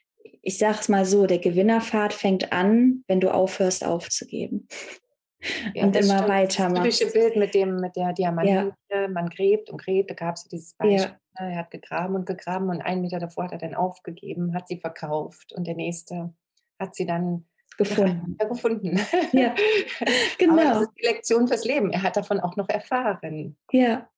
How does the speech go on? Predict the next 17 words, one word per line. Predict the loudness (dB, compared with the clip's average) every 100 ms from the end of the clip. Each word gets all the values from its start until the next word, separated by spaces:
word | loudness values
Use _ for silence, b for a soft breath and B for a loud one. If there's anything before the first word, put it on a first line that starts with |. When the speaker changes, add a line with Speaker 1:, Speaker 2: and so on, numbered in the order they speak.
| 2
Speaker 1:
richtig, | 2 4 4 4 2
ne? | 2 4
Speaker 2:
Und | 4
Speaker 1:
Und | 4 2
Speaker 2:
die |
Lektion | -4 0 0 2
für | 2
Leben | 2 2 2
hat | 2
ihn | 2
ge-, | 2 0 -2
hat | -4 -2
ihn | -2 0
dann | 0
am | -2
Ende | -2 0 0
gelehrt | 2 4 2 0 -4